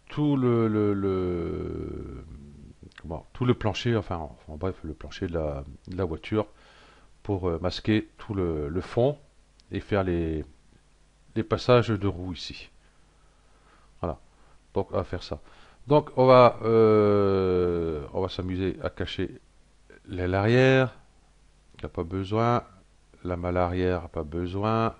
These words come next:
Le pare-choc arrière, il n'y a pas besoin. On garde juste la jupe.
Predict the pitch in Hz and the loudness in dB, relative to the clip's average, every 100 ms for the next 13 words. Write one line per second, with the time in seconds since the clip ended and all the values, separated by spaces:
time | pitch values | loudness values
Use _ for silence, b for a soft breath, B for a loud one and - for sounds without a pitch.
0 | - 87 90 90 - 90 - 90 - 90 | -12 -8 -6 -6 -6 -8 -8 -10 -6 -6
1 | 87 90 87 78 - _ - 95 92 - | -2 -2 -2 -6 -16 _ -12 -8 -6 -6
2 | 82 82 85 90 98 107 110 b b b | -6 -6 -6 -4 -2 -2 -4 b b b
3 | b b b - 101 98 95 92 - 110 | b b b -8 -4 0 0 -2 -6 -6
4 | 104 - 95 90 85 101 110 - - | -6 -4 0 0 0 -2 -4 -6 -4